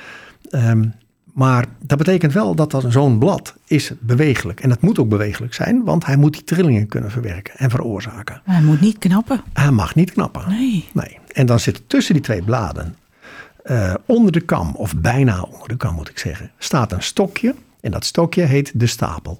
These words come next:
Speaker 1: En die staat
Speaker 2: Oh.
Speaker 1: als pootje tussen de, het bovenblad
Speaker 2: En het onderblad.
Speaker 1: en het onderblad.
Speaker 2: M-, maar als ik even met je meedenk, hè, je zegt die,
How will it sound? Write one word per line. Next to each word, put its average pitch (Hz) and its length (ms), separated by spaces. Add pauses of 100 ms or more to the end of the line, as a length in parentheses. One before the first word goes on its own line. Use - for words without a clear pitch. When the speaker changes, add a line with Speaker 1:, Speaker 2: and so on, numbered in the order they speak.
Speaker 1:
En 90 140
die 139 140
staat 151 380 (180)
Speaker 2:
Oh. 240 480
Speaker 1:
als 113 260
pootje 190 560 (180)
tussen 107 560
de, 120 320
het 98 140
bovenblad 151 680
Speaker 2:
En 240 180
het 220 140
onderblad. 190 380
Speaker 1:
en 135 80
het 98 100
onderblad. 82 320 (920)
Speaker 2:
M-, 208 140 (120)
maar 262 180
als 285 120
ik 285 100
even 254 200
met 254 140
je 254 60
meedenk, 233 480
hè, 175 80
je 269 200
zegt 220 240
die, 208 220